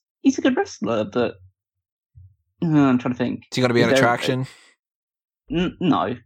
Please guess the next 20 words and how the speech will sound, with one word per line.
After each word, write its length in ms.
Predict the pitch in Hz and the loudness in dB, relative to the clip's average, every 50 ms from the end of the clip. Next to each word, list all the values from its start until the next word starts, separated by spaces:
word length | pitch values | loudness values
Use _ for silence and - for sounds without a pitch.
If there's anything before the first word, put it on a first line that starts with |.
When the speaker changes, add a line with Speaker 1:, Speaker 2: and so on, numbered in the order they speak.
| _ - | _ -8
Speaker 1:
not 140 | 127 98 | -8 -8
really. 240 | - 76 85 90 92 | -6 -6 -6 -6 -4
Speaker 2:
So, 220 | 123 104 98 95 123 | -4 -2 -2 -2 -2
Speaker 1:
So, 40 | |
yeah, 140 | 120 107 113 | -2 0 2
Speaker 2:
I 100 | 117 - | 0 0
Speaker 1:
probably, 280 | 113 - 127 127 120 - | 0 -2 -2 -2 -2 -4
probably, 320 | - - 202 127 120 117 | -4 -4 -2 -2 -2 -4
ju-, 140 | 110 - - _ - - | -6 -10 -16 _ -16 -8
probably 240 | 151 156 127 110 98 | -6 -4 -4 -4 -6
below 200 | - 92 82 80 | -6 -8 -8 -8
par 260 | - - - 80 85 | -8 -12 -12 -12 -12
then. 220 | - - - 127 - _ _ _ _ _ _ _ _ | -12 -14 -16 -16 -18 _ _ _ _ _ _ _ _
Speaker 2:
Yeah. 220 | - 76 80 - - _ _ _ _ _ _ _ _ - - - - - - - - - | -16 -14 -14 -14 -16 _ _ _ _ _ _ _ _ -20 -20 -20 -20 -20 -20 -18 -6 -2
Speaker 1:
Um, 500 | 143 147 147 147 147 143 147 156 147 - _ _ _ _ _ _ _ _ _ _ _ _ - | 0 0 2 2 0 0 -2 -4 -6 -8 _ _ _ _ _ _ _ _ _ _ _ _ -2
Bobby 220 | 156 190 190 196 | -2 0 0 0
Lashley's 480 | 180 175 180 - - - - - - - | -2 -2 -4 -4 -10 -16 -16 -16 -16 -18
an 60 | - | -20
interesting 360 | - - - - _ _ - - | -20 -20 -20 -20 _ _ -20 -20
one. 180 | - - 147 | -20 -20 -20